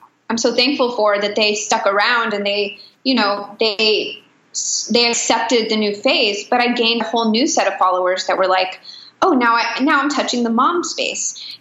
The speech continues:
And right now, more than ever, I really feel that the mom space is having a huge moment. Um, mother, mother content, mother related, um,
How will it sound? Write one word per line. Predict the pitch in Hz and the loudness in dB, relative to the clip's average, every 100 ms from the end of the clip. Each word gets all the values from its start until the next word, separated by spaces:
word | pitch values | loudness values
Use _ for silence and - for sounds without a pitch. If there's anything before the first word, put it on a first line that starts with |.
| 240 | -2
And | 240 233 220 214 | 0 2 0 2
right | 262 381 330 | 2 2 0
now, | 233 262 | 2 2
more | 247 226 | 2 0
than | 202 | 0
ever, | 190 196 247 | 0 0 2
I | 208 | 0
really | 196 208 202 208 | 0 -2 0 -2
feel | 208 - 202 180 302 | -4 -2 0 2 2
that | 311 302 - - _ - | 0 -2 -4 -14 _ -6
the | 220 226 | 0 4
mom | 220 190 214 | 4 4 2
space | - - 254 247 269 269 - _ - | -2 -2 2 2 0 -4 -12 _ -2
is | 214 208 208 | 0 0 0
having | - 220 214 | 0 0 0
a | 196 | -2
huge | - 254 277 | 0 0 2
moment. | 202 185 185 226 254 - - - - | 0 2 0 0 -4 -12 -20 -20 -4
Um, | 220 208 196 196 196 - _ | 0 2 2 -2 -8 -12 _
mother, | 220 220 226 240 247 240 - - _ | 0 2 2 2 0 -2 -6 -14 _
mother | 214 220 233 254 262 240 175 | 0 2 2 2 2 0 -2
content, | - 208 233 - 254 254 254 | 0 0 0 0 2 2 0
mother | 226 208 226 | 0 2 2
related, | 214 208 202 202 196 196 190 196 - - _ - | 0 2 2 0 2 2 2 -2 -14 -20 _ 0
um, | 180 175 | 2 2